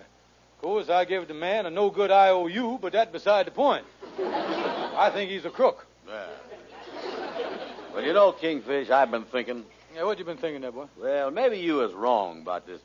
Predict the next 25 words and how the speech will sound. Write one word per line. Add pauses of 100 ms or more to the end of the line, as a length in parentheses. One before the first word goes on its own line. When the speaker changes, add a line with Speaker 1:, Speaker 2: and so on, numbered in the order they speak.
Speaker 2:
Jackson
fellow. (220)
Speaker 1:
Yeah. (280)
Speaker 2:
The
whole
thing
might
be
just (220)
circumstantial
evidence. (160)
Speaker 1:
Mm.
Speaker 2:
After
all, (200)
him
and
his
wife
could
be
lucky
at
cards.
Speaker 1:
Mm,
yeah.